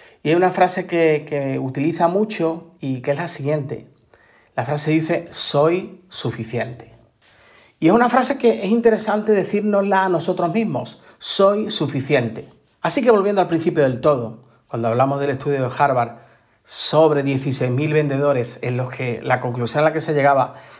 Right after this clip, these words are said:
que la principal fortaleza de los mejores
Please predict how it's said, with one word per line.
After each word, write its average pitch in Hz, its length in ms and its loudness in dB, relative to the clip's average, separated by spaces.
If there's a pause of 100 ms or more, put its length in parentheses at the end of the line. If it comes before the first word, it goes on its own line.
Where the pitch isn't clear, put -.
(180)
que 127 180 -4
la 127 160 4
principal 156 560 0
fortaleza 156 1000 0 (280)
de 123 120 -2
los 131 120 2
mejores 143 560 2